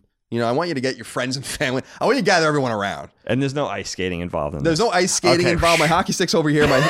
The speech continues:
Speaker 1: my equipment's over there, but
Speaker 2: <laughs>
Speaker 1: n-, no-, nothing to do with that. The
Speaker 2: Okay.
Speaker 1: guitar's right there. We're not gonna
Speaker 2: All
Speaker 1: make
Speaker 2: right.
Speaker 1: you pick that
Speaker 2: Oh,
Speaker 1: up.
Speaker 2: God, God, thank God.
Speaker 1: The PlayStation moves are over there. We're not gonna make you play with those or
Speaker 2: <laughs>
Speaker 1: probe yourself with them or anything disgusting like that. But what we are gonna
Speaker 2: Aw.
Speaker 1: do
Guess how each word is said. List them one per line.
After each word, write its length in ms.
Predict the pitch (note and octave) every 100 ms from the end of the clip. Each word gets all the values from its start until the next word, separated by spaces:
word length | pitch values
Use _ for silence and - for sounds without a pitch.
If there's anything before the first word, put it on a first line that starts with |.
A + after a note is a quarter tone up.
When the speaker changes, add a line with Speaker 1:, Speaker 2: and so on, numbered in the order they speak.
| -
Speaker 1:
my 80 | D3
equipment's 300 | G3 F#3 E3+
over 140 | D3
there, 200 | C#3+ C3+
but 180 | A#2+ A#2+ - - -
Speaker 2:
<laughs> 360 | G3+ - - - _ _ _ _ _ _ -
Speaker 1:
n-, 160 | C#3 D3+
no-, 240 | F3+ G3+
nothing 460 | F3+ F3+ F3 F3+ E3
to 100 | E3+
do 180 | D3+ D3+
with 120 | D3
that. 200 | D3 C#3
The 60 | C3
Speaker 2:
Okay. 100 | C3
Speaker 1:
guitar's 260 | D3 D#3+ D3+
right 160 | D3+
there. 180 | D#3 D3
We're 80 | C#3
not 140 | C3
gonna 120 | G#2+
Speaker 2:
All 40 | G#2
Speaker 1:
make 100 | A#2+
Speaker 2:
right. 80 | C3+
Speaker 1:
you 60 | D#3
pick 20 |
that 200 | C3 C3+
Speaker 2:
Oh, 20 |
Speaker 1:
up. 180 | A#2 G#2
Speaker 2:
God, 260 | A2+ G#2+ F2
God, 240 | G2 F2+ D#2
thank 200 | F2 -
God. 260 | D2+ D2+ - _ _ -
Speaker 1:
The 60 | C#3+
PlayStation 440 | F3 E3 E3+ D3+
moves 200 | D3+ D3
are 80 | D3+
over 140 | C#3+
there. 100 | C#3+
We're 60 | C3+
not 140 | C3+
gonna 100 | C#3+
make 160 | C3 C3
you 60 | B2
play 260 | C3+ B2+
with 180 | B2+ A#2+
those 320 | B2 B2 B2+
or 400 | - C3 B2+ A#2+
Speaker 2:
<laughs> 260 | - - -
Speaker 1:
probe 280 | C3+ C3+ C3+
yourself 340 | - - -
with 80 | -
them 140 | B2+
or 40 | A#2+
anything 280 | B2 A#2+
disgusting 440 | A2 - G#2+ - G2+
like 180 | F#2 D#2+
that. 220 | D2 - _ _ _ - A#3+ - D3+
But 80 |
what 120 | D#3 E3
we 120 | F3+
are 200 | G3 C#4
gonna 180 | C4+ F3+
Speaker 2:
Aw. 40 |
Speaker 1:
do 360 | D3 C#3 C3